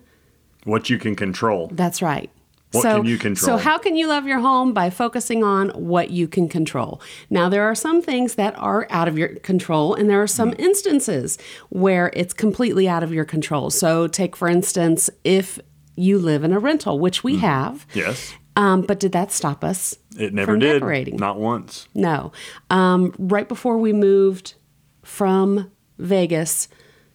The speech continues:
Speaker 2: back to Tennessee, we had a rental, and this rental, um, was in pretty bad shape.
Speaker 1: Mm-hmm.
Speaker 2: But we went to the homeowner
Speaker 1: Yeah.
Speaker 2: and said, "Look, we are D I Y ers.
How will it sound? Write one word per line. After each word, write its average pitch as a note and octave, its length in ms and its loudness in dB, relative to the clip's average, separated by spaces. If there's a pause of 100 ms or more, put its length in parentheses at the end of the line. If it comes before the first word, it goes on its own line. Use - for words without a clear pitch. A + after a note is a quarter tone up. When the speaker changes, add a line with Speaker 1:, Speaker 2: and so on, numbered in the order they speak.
(200)
Speaker 2:
back F3 240 -2
to G3 100 -4
Tennessee, F#3 720 0 (480)
we F3+ 160 4
had E3+ 420 0
a F3 80 0
rental, G3+ 580 0
and F#3+ 280 2
this D#4 260 0
rental, A#3 640 -2
um, F3 460 2 (320)
was G3 160 0
in A3 140 2
pretty C#4+ 260 -4
bad F3 280 -2
shape. - 460 -6
Speaker 1:
Mm-hmm. - 220 -6 (320)
Speaker 2:
But F#3+ 100 2
we F#3 180 2
went G3+ 360 0
to A3+ 600 0 (100)
the F#3 580 2
homeowner F3 680 0 (340)
Speaker 1:
Yeah. - 140 -10
Speaker 2:
and F#3+ 160 4
said, F3+ 300 0
"Look, G3+ 340 -2
we F#3 200 0
are F3 100 0
D D3 180 0
I C3 140 0
Y G3+ 280 0
ers. C4 380 -2